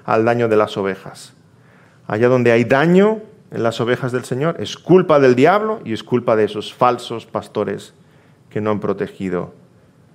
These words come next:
al rebaño. Pero fijémonos que esta parábola no quiere que dejemos nuestros ojos puestos ni sobre el lobo, ni sobre los asali-, asalariados. No quiere que paremos ahí la atención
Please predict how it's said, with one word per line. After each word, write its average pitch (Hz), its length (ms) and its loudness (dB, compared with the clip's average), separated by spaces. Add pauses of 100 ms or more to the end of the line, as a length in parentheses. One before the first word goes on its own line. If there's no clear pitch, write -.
(180)
al 90 220 -8
rebaño. 90 420 -12 (600)
Pero 123 140 0
fijémonos 160 520 0
que 117 320 -2 (220)
esta 151 260 -4
parábola 143 380 2
no 131 180 0
quiere 135 320 4
que 131 80 -2
dejemos 123 380 -2
nuestros 117 340 -6
ojos 120 240 -6
puestos 110 600 -4
ni 104 140 -6
sobre 95 280 -4
el 95 100 0
lobo, 190 460 2 (160)
ni 101 160 -4
sobre 90 220 -4
los 90 240 -4
asali-, 95 500 -4
asalariados. 92 880 -8 (260)
No 113 160 -4
quiere 123 180 2
que 110 120 -2
paremos 101 380 -2
ahí 95 120 -4
la 92 80 -2
atención 87 500 -10